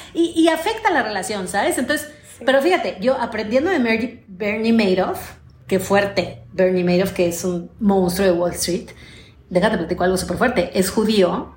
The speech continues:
Speaker 2: Ujú.
Speaker 1: a los judíos no los incineran, los entierran,
Speaker 2: Ujú.
Speaker 1: lo incineraron y nadie ha ido por sus cenizas, porque nadie lo quiere.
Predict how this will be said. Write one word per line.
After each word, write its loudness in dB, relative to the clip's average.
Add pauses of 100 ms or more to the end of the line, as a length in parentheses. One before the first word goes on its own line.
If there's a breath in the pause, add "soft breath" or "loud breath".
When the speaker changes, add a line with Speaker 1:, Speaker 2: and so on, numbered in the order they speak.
(120)
Speaker 2:
Ujú. -6 (200)
Speaker 1:
a 0
los 0
judíos 2
no 2
los 0
incineran, 0
los -8
entierran, 0 (120)
Speaker 2:
Ujú. -6 (480)
Speaker 1:
lo 4
incineraron 2
y 6
nadie 4
ha 4
ido 0
por 0
sus -4
cenizas, -2
porque -2
nadie 4
lo 0
quiere. -8